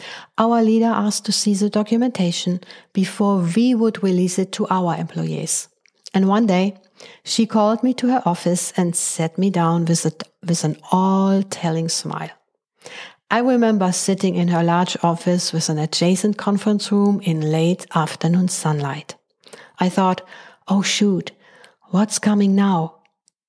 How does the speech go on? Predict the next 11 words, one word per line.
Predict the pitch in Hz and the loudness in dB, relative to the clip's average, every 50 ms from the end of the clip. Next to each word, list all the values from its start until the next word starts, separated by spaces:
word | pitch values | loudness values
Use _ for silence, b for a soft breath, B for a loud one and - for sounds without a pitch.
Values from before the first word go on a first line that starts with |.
| _ _ _ _ B B B B B B B | _ _ _ _ B B B B B B B
And | - 202 202 196 | 2 2 4 4
then | 214 220 226 | 2 2 2
she | - - 214 | 0 -2 -4
patiently | 202 - - 175 175 175 - - 202 202 - 208 208 202 | -4 -4 -4 -4 -2 -2 -2 -2 -4 -2 0 0 0 0
read | 185 175 175 175 175 175 | 2 2 0 0 0 -2
the | - - 170 165 | -4 -4 -4 -2
first | - - 160 170 170 - - - | 0 0 0 2 2 0 0 -2
observation | 185 - - - 214 202 185 170 175 170 - - 180 165 | -2 -2 0 0 0 2 2 2 2 0 0 -2 -2 0
I | 165 160 165 | 0 0 2
had | 165 170 - | 2 0 0
documented. | - 208 214 - 208 175 160 151 156 - - - - | 0 0 0 0 0 -2 0 -2 -4 -6 -10 -14 -18